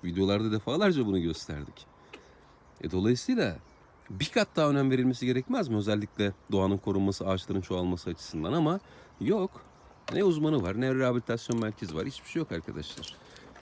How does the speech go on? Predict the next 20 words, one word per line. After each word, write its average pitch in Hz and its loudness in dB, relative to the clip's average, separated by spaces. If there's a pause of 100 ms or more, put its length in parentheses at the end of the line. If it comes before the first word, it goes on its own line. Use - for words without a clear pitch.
(1900)
Anam 143 -2
benim 101 2
oğluma 90 2
bak, - -10
dombaloş 85 -4
oldu - 6
iyice. 82 -6 (520)
Burada 95 -2
Arben'den 95 2
kaçarken 95 -4
artık - -8
biraz 117 -4 (140)
<laughs> - -18
kilo 110 0
verir. 90 4 (1200)
Bölmeyi 160 4
yapmak 180 0
zorundaydık 82 -2
arkadaşlar. 82 -6
Yani 101 0